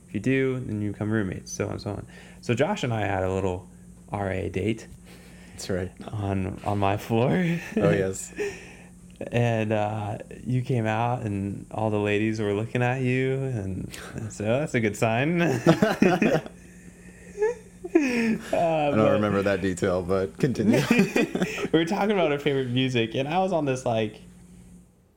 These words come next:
Speaker 1: I was on this posh trip or whatever, where I was like, "Oh, music's so important," and,
Speaker 2: Right.
Speaker 1: you know, I don't know, dude, it was stupid. But I was like, "What's your favorite band?" And you, I said nine seventy-five, and then you said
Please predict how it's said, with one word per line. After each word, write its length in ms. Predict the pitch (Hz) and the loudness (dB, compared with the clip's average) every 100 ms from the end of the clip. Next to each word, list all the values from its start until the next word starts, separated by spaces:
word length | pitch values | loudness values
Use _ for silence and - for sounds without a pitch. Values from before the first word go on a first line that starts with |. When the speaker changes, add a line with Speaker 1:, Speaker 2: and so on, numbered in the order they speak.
| _ | _
Speaker 1:
I 40 | 156 | -6
was 60 | |
on 100 | 151 | -2
this 300 | 127 110 - - - - - - - - | 0 0 -4 -14 -20 -20 -20 -20 -20 -10
posh 500 | - 107 107 - - | -4 0 0 -2 -10
trip 360 | - 90 87 | -6 -6 -6
or 40 | 82 | -10
whatever, 520 | 95 - 92 92 92 | -8 -6 -6 -6 -6
where 120 | 90 92 | -4 -6
I 20 | |
was 120 | 90 | -6
like, 180 | 85 87 | -6 -6
"Oh, 180 | 190 180 | -2 0
music's 520 | 170 170 170 165 - | 2 0 -2 -6 -6
so 140 | 165 151 | -2 -2
important," 760 | 151 170 - - - - - | -2 -6 -6 -6 -6 -6 -8
and, 240 | - - - - - - 90 | -10 -10 -14 -18 -14 -6 -2
Speaker 2:
Right. 260 | 98 98 - | 0 0 -2
Speaker 1:
you 140 | 143 | -2
know, 300 | - - - - | -2 -4 -6 -6
I 200 | 95 123 | 0 0
don't 180 | 107 101 | 0 -4
know, 280 | 104 98 - | -4 -4 -4
dude, 240 | 104 113 | -4 -4
it 140 | 120 113 | -6 -8
was 100 | - | -8
stupid. 460 | - - - 165 | -10 -8 -8 -8
But 300 | - 120 - - - - | -2 0 -2 -8 -14 -2
I 80 | 135 | 0
was 180 | 131 127 | 0 0
like, 280 | 123 123 | -2 -2
"What's 220 | 147 160 - | -2 -2 -4
your 60 | 190 | -4
favorite 240 | 175 165 | -2 0
band?" 500 | 160 170 147 120 120 - | 0 0 0 0 -4 -6
And 400 | 120 117 120 - | -4 -4 -6 -8
you, 340 | 131 131 127 - - 123 120 | -8 -4 -6 -8 -10 -8 -6
I 80 | |
said 360 | 120 - 113 113 | -6 -2 -2 0
nine 240 | 113 113 | -2 -4
seventy-five, 720 | 113 117 113 110 - 110 113 110 | -4 -4 -4 -4 -4 -2 -2 -2
and 100 | 107 | -4
then 200 | 107 107 | -4 -2
you 120 | 110 | -2
said 440 | 110 - 107 104 | -4 -4 -2 -2